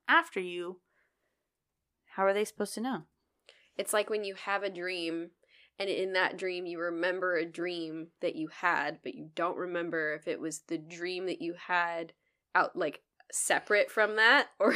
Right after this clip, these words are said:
Speaker 2: if it was a dream that is a part of the <laughs> dream that you're currently having.
Speaker 1: I need you to stop, because you're giving me anxiety.
Speaker 2: <laughs> I'm so sorry.
Speaker 1: I, what in the inception are you talking about?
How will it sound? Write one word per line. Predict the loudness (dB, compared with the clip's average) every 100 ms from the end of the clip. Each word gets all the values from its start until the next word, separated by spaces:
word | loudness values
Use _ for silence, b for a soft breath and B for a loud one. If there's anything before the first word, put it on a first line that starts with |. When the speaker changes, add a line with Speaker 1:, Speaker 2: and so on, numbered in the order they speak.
| 4
Speaker 2:
if | 8
it | 8 10
was | 10 8
a | 6
dream | 6 4 4 4 0 B B B B
that | 6 6
is | 6
a | 4
part | 2 4 6 6
of | 2 0 2
the | 4 8 8 8 B B
<laughs> | B B
dream | -4 0 2 2
that | 2
you're | 2 4
currently | 4 4 4 2 0
having. | 4 6 6
Speaker 1:
I | 4 4
need | 0
you | -4
to | -6
stop, | -8 -2 0 12
because | 12 12 10 10
you're | 12
giving | 12 10 6 -4
me | -4 -6
anxiety. | -6 -6 -6 2 12 12
Speaker 2:
<laughs> | 12 12
I'm | 12
so | 12 10 10
sorry. | 10 10 10 10 10
Speaker 1:
I, | 12 12 12 8 4 2 -2
what | 2 4 4 0
in | -2
the | -2
inception | -6 -6 0 0 0 -6 -6
are | -6
you | -4 0
talking | 0 0 -2 -2
about? | -4 -4 -6